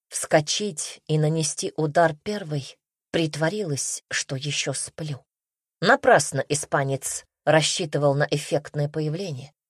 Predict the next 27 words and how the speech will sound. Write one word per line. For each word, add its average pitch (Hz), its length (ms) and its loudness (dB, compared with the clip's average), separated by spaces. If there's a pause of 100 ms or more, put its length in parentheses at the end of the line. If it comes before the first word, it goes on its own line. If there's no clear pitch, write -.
(120)
в 147 80 2
результате 165 480 6
которого 156 460 0
запуганная 147 640 0
и 147 160 -4
сломленная 147 580 2
жертва 151 520 4 (220)
должна 151 440 2
была 147 180 4
броситься 151 680 2
ему 147 400 0
под 165 240 4
ноги, 139 300 -4 (260)
моля 160 560 6
о - 100 -2
снисхождении. 147 1000 -2 (680)
Я 147 200 8
не 180 120 6
пошевелилась 175 680 -2
даже 156 260 -4
тогда, 156 480 -10 (300)
когда 160 380 2
он 160 180 2
навис 170 460 -4
надо 135 240 2
мной, 131 420 -4 (320)
остановившись 196 960 -2